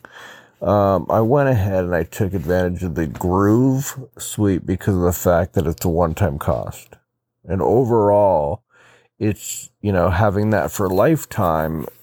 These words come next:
it'll save me so much money. Um, and they seem to be putting most of the money in development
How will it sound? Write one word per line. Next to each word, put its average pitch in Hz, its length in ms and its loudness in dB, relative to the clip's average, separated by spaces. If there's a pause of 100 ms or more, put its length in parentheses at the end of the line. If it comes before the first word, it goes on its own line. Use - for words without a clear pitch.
it'll 98 300 0
save 101 520 0
me 80 340 -2
so - 240 -2
much 71 280 -4
money. 90 580 0 (340)
Um, 71 640 2 (180)
and 67 580 -2 (380)
they 90 840 2
seem 90 540 -2
to 73 640 -2
be 87 180 0
putting 82 500 0
most 92 320 0
of 85 80 -2
the 82 60 -2
money 85 520 0
in 78 500 0 (440)
development 92 960 0